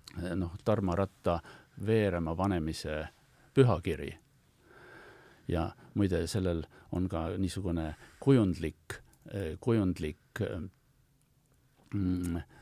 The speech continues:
eh, noh, välja, väljendus India, nii, mitte ainult budismis, vaid Indias üldse on, on väga s-, olulised sellised käemärgid või muudrad, käeasendid. Ka India tantsus ja,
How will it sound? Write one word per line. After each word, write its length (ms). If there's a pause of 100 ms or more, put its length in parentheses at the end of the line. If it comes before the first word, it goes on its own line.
(140)
eh, 580 (160)
noh, 220
välja, 360
väljendus 680
India, 580 (280)
nii, 260
mitte 260
ainult 220
budismis, 420
vaid 180
Indias 520
üldse 360
on, 220 (200)
on 180
väga 280
s-, 160 (100)
olulised 720
sellised 600 (220)
käemärgid 880
või 380 (280)
muudrad, 720 (100)
käeasendid. 840 (1300)
Ka 260
India 320
tantsus 600
ja, 240